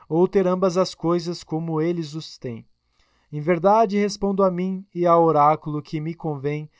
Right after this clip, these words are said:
ficar como sou. Capítulo nove. Ora, dessa investigação, cidadãos atenienses, me vieram muitas inimizades,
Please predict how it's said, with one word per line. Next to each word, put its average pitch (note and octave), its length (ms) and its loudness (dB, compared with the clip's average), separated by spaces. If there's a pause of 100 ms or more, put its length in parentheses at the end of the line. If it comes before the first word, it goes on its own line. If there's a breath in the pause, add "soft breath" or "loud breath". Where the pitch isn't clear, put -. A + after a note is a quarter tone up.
(160)
ficar D3+ 580 -2
como D3 260 -8
sou. A#2 380 -16 (1800)
Capítulo G3+ 520 0
nove. C3+ 480 -4 (720)
Ora, E3+ 420 6 (200)
dessa C#3+ 300 -4
investigação, D#3+ 880 -2
cidadãos D3+ 520 -2
atenienses, D#3+ 840 -4 (460 soft breath)
me F3 140 -2
vieram G3 360 4
muitas G#3+ 600 0
inimizades, E3 1040 -2